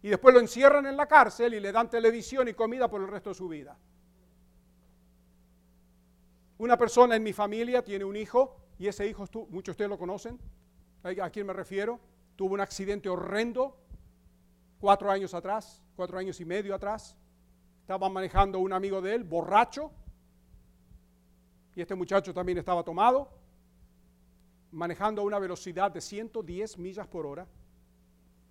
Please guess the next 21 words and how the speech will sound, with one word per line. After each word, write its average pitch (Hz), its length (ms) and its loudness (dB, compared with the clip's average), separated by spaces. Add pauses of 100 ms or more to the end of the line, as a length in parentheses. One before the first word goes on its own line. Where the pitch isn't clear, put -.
en 170 160 -6
una 202 400 4 (640)
ruta 202 580 8
angosta, 208 680 -2 (680)
perdió 170 340 -4
control 208 380 -6
del 196 120 -8
carro. 233 460 4 (1700)
El 170 240 -10
carro, 226 400 2
él 202 120 -4
estaba 220 280 -2
sentado 220 420 2
en 208 80 -2
el 185 100 -4
asiento 214 400 -8
de 196 80 -6
adelante 190 360 -6
en 185 80 -8
el 180 60 -8
pasajero 202 600 -2